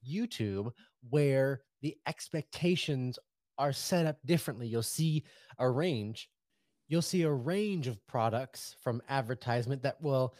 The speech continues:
that will go from this cinematic, um, here's the Batman, here's this Tony Robbins documentary, and here's this commercial for Audible, right? Big companies doing big things, uh,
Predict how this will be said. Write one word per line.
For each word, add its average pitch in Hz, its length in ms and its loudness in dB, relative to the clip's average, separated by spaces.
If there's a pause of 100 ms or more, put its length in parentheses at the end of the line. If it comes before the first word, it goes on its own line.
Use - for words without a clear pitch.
(260)
that 127 160 -2
will 120 200 0 (100)
go 165 320 0
from 120 640 -2 (520)
this 120 360 -2 (120)
cinematic, 131 920 2 (260)
um, 120 420 2 (240)
here's 143 240 4
the 120 120 -4
Batman, 143 800 4 (200)
here's 139 280 2
this 135 160 0
Tony 147 260 0
Robbins 139 420 0
documentary, 143 1040 0 (300)
and 127 300 -6
here's 131 320 -6
this 143 180 -8 (340)
commercial 156 360 4
for - 260 -4
Audible, 147 680 4 (180)
right? 139 180 -2 (160)
Big 202 220 4
companies 156 480 0
doing 135 220 -2
big 175 220 2 (120)
things, 147 380 2 (320)
uh, 123 360 2